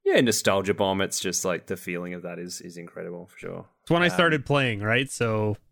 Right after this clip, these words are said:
Speaker 2: it's just
Speaker 1: also,
Speaker 2: kind
Speaker 1: like,
Speaker 2: of, like, why.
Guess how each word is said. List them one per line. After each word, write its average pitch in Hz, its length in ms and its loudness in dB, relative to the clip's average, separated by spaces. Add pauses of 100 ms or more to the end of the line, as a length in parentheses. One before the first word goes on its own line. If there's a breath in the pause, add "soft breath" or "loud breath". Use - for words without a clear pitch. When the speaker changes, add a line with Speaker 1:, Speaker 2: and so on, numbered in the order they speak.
(880 soft breath)
Speaker 2:
it's - 100 -6
just 392 240 2
Speaker 1:
also, - 40 8
Speaker 2:
kind - 80 8
Speaker 1:
like, 277 100 8
Speaker 2:
of, 113 40 0
like, 110 160 2
why. 110 520 2